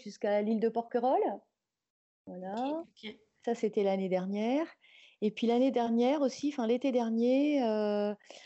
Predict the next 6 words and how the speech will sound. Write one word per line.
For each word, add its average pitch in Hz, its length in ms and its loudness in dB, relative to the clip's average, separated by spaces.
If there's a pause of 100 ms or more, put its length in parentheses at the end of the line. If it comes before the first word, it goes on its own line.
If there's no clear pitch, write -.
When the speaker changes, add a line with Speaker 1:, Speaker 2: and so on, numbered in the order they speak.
(140)
Speaker 1:
j'ai 208 240 0
fait 269 300 2
avec 202 240 0
ma 202 120 0
grande, 226 580 0
euh, 190 1400 -2